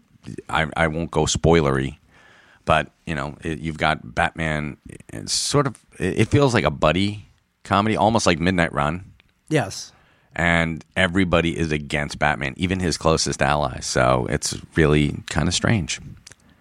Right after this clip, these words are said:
Speaker 2: So he's
Speaker 1: I,
Speaker 2: on
Speaker 1: it's
Speaker 2: his own, which even
Speaker 1: it,
Speaker 2: his allies
Speaker 1: if you
Speaker 2: are against
Speaker 1: take
Speaker 2: him.
Speaker 1: Batman down to his,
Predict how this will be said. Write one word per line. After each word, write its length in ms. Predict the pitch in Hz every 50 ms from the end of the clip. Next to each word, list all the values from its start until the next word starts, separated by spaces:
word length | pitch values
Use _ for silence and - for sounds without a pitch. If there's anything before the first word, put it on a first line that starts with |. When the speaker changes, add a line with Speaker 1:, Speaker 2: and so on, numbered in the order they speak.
| _ - -
Speaker 2:
So 120 | - - 151
he's 120 | 151 143
Speaker 1:
I, 80 | 160 156
Speaker 2:
on 60 | 143
Speaker 1:
it's 80 | 127
Speaker 2:
his 80 | 117 135
own, 240 | 131 123 117 110 110 - 139
which 360 | 139 143 131 113 - - - _ _ _ _ _ _ _ _ - _ _ _
even 220 | - 147 165 202 -
Speaker 1:
it, 40 | 165
Speaker 2:
his 100 | 156 139
allies 460 | 151 135 123 113 101 95 90 90 98 110
Speaker 1:
if 240 | 113 110 - -
you 120 | 107 107 101
Speaker 2:
are 60 | 127
against 100 | 117 -
Speaker 1:
take 280 | 127 117 123 143 135 -
Speaker 2:
him. 60 | 107
Speaker 1:
Batman 480 | 117 113 110 92 107 107 101 90 90 80
down 320 | - 87 87 87 87 87
to 200 | - - 87 80 73
his, 760 | 73 78 78 78 78 76 78 73 69 - - - - -